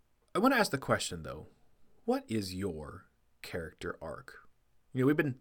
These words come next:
spending our time talking about humanity and God as they are developing in the story arc of Scripture.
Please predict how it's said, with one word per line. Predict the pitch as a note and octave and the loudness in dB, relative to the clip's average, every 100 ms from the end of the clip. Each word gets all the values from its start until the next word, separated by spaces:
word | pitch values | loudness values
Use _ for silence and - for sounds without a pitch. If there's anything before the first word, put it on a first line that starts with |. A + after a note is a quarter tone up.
| - | -10
spending | - - C#3 A#2 | -8 0 2 4
our | |
time | A2 G#2+ F#2+ F#2+ F#2+ | 2 2 -2 -2 -4
talking | - F#2+ - F#2+ | -4 -6 -4 -4
about | F#2 E2+ | -4 -4
humanity | - G2 F2+ F2+ F2 - E2+ | -8 -6 -6 -6 -8 -8 -8
and | E2+ | -6
God | E2+ E2 D#2+ D#2+ | -4 -4 -4 -6
as | D#2 | -6
they | - E2+ | -6 -6
are | |
developing | D#2+ E2+ F#2 F2 F2 F2 F2 - | -6 -4 -2 -2 -4 -6 -6 -8
in | F#2+ F2+ | -6 -4
the | F2 | -4
story | - G2+ F#2+ | -4 -2 0
arc | F2 | -2
of | - | -6
Scripture. | - C3+ C3 G#2 | 0 2 2 -2